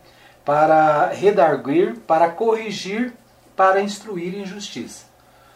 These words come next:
Né? A gente pode, é, resumir isso aqui em ensino, né? Quando Jesus disse aos discípulos que eles deveriam ir,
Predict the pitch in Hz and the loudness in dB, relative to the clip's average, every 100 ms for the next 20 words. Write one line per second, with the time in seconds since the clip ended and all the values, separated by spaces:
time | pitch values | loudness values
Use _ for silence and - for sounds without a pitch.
0 | _ _ _ _ - 143 143 151 151 147 | _ _ _ _ -8 -6 -6 -4 2 2
1 | 147 151 143 127 113 - _ - 131 139 | 2 -6 -6 -6 -8 -18 _ -12 -8 -4
2 | 160 151 156 165 - 175 170 196 202 226 | -4 -6 -6 -8 -8 -10 -8 -2 -2 -2
3 | 240 - - 196 208 180 180 135 135 202 | -10 -12 -16 -12 -10 -6 -6 -4 -2 -2
4 | 202 151 151 151 127 131 117 117 120 - | -2 -8 -8 -8 -8 -8 -10 -10 -10 -10
5 | 123 110 95 87 98 - 175 - 117 107 | -10 -10 -14 -18 -18 -10 -10 -10 -14 -16
6 | 127 113 117 117 120 123 117 120 117 107 | -14 -14 -12 -10 -10 -10 -12 -14 -14 -16
7 | - - - _ _ 139 180 240 | -20 -20 -20 _ _ -8 -4 -4